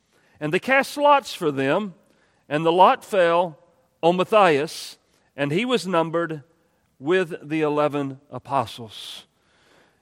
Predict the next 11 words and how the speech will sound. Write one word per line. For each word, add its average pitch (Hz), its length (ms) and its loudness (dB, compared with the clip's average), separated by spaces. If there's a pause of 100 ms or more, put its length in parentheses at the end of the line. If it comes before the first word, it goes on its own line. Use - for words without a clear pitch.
(500)
The 160 100 -8
thesis 175 480 -4
this 165 220 -10
morning 165 380 0
is 127 100 -8
simply 156 380 -4
this. 139 680 -2 (580)
Leadership, 254 960 2 (1200)
obedience, 202 1300 4 (680)
and 160 400 0
resurrection 240 1400 2